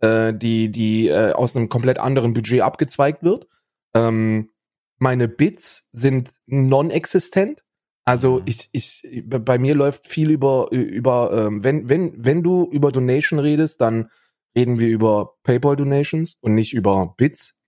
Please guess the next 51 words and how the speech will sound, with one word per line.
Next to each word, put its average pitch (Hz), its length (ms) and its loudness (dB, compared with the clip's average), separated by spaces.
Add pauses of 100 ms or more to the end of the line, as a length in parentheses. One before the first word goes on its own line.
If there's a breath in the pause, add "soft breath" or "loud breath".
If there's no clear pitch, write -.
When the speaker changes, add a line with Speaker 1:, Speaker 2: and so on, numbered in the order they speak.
Speaker 1:
So, 107 220 2
Bits 123 320 -2
Speaker 2:
Mhm. - 40 -12
Speaker 1:
sind, 120 380 -2 (1040)
sind, 113 240 0
sind 120 180 2
Speaker 2:
Doof. - 240 -8 (480)
Speaker 1:
vernachlässigende 120 1080 0
Summen, 143 420 0
die 127 140 0
ich 180 100 -6
da 131 140 0
im 131 80 0
Monat 147 320 0
mache. 160 300 0 (520 soft breath)
Und, 123 460 0
ähm, 120 560 0
Werbung 135 320 0
drücke 120 260 -16
ich 90 100 -16
nicht. 90 280 -8 (160)
<laughs> - 40 -2 (180)
So, 226 400 0
das 180 180 -2
ist 202 180 0
so 208 120 2
das, 196 280 -2 (520 soft breath)
Werbung 196 340 0
drücke 269 260 0
ich 131 140 -2
nicht. 104 200 -2
So, 147 120 2
ich 156 160 -2
meine, 160 260 0
bei 170 140 0
mir 196 160 0
gibt's 190 220 -6
keine 113 260 0
Werbung. 104 380 0
So, 120 220 2
als 123 240 -2
ich 139 100 -8
hab 156 200 -2
Werbung 160 360 0
für 156 160 -2
Subscriber 147 520 0
ausgeschaltet, 180 640 -2
der 131 100 0
Großteil 135 420 0
der 131 120 -2
Zuschauer, 143 580 -2